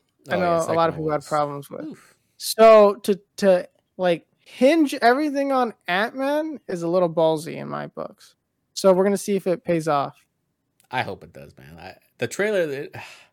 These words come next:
Speaker 2: <sighs> it looks cool, but it's Marvel, and I've been disappointed with every single Marvel thing since, what? The, what is it? Uh, <laughs> Spider-Man, I guess. I don't know. I,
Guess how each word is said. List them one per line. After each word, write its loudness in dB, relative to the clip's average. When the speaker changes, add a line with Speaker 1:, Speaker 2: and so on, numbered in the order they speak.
Speaker 2:
<sighs> -20
it -14
looks -10
cool, -8
but -10
it's -14
Marvel, -12
and -18
I've -12
been -12
disappointed -16
with -16
every -12
single -16
Marvel -14
thing -16
since, -20
what? -18
The, -20
what -14
is -18
it? -18
Uh, -10
<laughs> -12
Spider-Man, -4
I -8
guess. -8
I -6
don't -14
know. -16
I, -16